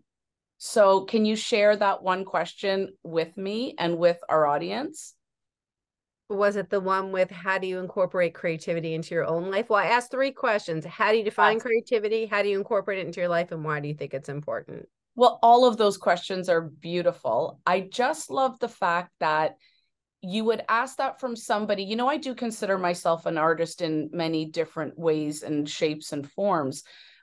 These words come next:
Speaker 1: but somebody on the outside may not, right? Because when you think artist, you think,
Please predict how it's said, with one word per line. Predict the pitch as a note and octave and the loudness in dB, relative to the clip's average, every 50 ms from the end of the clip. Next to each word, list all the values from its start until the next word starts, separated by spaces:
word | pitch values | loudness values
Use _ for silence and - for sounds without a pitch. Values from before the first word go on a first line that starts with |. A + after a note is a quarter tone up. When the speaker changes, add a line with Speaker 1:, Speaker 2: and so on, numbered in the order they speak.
| _ _ | _ _
Speaker 1:
but | F#3 F3 G3+ F#3+ F3+ - - - | 0 4 6 6 6 4 2 -4
somebody | - - B3+ B3+ B3 C4 B3+ A#3+ | 0 2 2 4 4 2 2 2
on | A#3 A3 G#3+ | 2 2 2
the | G3 F#3+ - | 0 0 2
outside | - G#3 G3+ - - - G#3+ F3+ F3 F3 F3 | 2 2 2 2 -2 -2 0 0 0 0 0
may | F3 E3+ E3+ E3 | -4 -4 -4 -4
not, | D#3 D#3+ D3+ - - - - - - - | -4 -4 -4 -6 -8 -10 -14 -20 -10 -2
right? | - D#3 E3 G3 G#3 G#3 | 2 2 2 2 0 -2
Because | - G#3 - A3 F#3+ F3+ | -6 -6 -4 -4 -4 -4
when | G3+ G#3 | -4 -2
you | G#3+ G#3+ | -2 -2
think | G#3+ G#3+ A3+ G#3+ G#3+ G#3 - | -2 -2 -2 -2 -2 -2 0
artist, | - E3+ E3+ E3 D#3+ D#3+ E3+ E3+ - - - | 2 4 4 4 4 2 2 0 -2 -6 -6
you | E3+ E3 | -6 -6
think, | D#3+ - E3 D#3 D#3 D#3 D3+ D3+ - | -4 -2 -2 0 0 0 -2 -4 -10